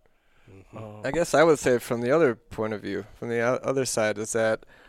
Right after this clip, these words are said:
Speaker 3: um, you know, you're saying to, <clears throat> to f-, go to these kids or these people and,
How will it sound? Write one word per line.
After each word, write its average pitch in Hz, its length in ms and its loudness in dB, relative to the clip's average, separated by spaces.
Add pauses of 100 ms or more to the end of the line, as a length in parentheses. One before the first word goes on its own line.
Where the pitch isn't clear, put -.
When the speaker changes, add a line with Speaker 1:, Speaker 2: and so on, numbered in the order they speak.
(240)
Speaker 3:
um, 107 520 -4 (200)
you 117 100 -8
know, 110 120 -4
you're 110 180 -4
saying 113 480 -4 (840)
to, 113 680 -6
<clears throat> - 60 -20
to 156 380 0
f-, - 200 -10 (320)
go 135 220 0
to 131 80 -2
these 131 200 -4
kids 139 320 2
or 123 80 2
these 120 200 -4
people 139 360 2
and, 113 160 0